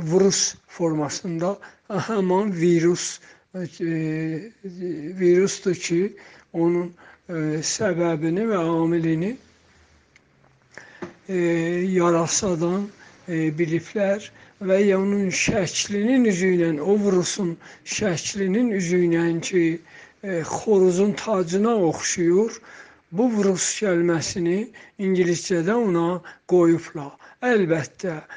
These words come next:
mən bu elmi məqalələrdə oxuduğum kimi, e, deyirəm. Bəş-, bəlkə də fərqli ola. Ancaq, e, bunun xoruz tacı, e,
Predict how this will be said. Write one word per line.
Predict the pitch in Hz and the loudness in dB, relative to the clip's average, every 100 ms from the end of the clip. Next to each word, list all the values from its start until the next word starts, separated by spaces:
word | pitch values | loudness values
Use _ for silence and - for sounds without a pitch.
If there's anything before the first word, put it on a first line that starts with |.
| - - | -20 -6
mən | 196 202 185 | -2 0 2
bu | 180 | 4
elmi | 190 180 190 | 4 4 2
məqalələrdə | 180 175 160 170 165 165 175 175 175 226 - - _ | 0 0 0 0 2 2 0 -2 -2 -4 -4 -18 _
oxuduğum | 202 185 135 196 170 185 180 240 180 160 | 2 2 4 2 6 4 6 4 4 0
kimi, | - 180 165 165 156 - - - | -4 0 0 0 -4 -16 -20 -10
e, | 180 160 151 | 0 0 2
deyirəm. | 156 156 156 156 156 160 - _ _ _ | 2 2 2 2 -2 -6 -12 _ _ _
Bəş-, | 170 185 196 - - 175 | -4 0 0 -2 -8 -10
bəlkə | 180 220 196 165 185 | -2 0 0 -2 -6
də | 160 165 165 - - | -4 -4 -6 -14 -12
fərqli | - 175 160 156 151 | -6 -4 -2 -2 0
ola. | 143 156 151 143 - - - | 0 0 -4 -8 -18 -20 -4
Ancaq, | 202 220 175 165 - - _ _ _ _ | 0 2 2 0 -4 -14 _ _ _ _
e, | 185 165 160 156 160 160 139 160 - - | -6 -2 -2 -2 -4 -6 -8 -14 -20 -10
bunun | 196 190 196 190 180 - - - - _ _ _ - | -2 2 4 2 -2 -16 -20 -20 -20 _ _ _ -10
xoruz | 71 85 196 208 196 - | -8 2 4 6 4 -2
tacı, | - 175 165 147 175 170 - - - - - | -2 2 2 2 0 0 -6 -20 -20 -20 -16
e, | 180 | -8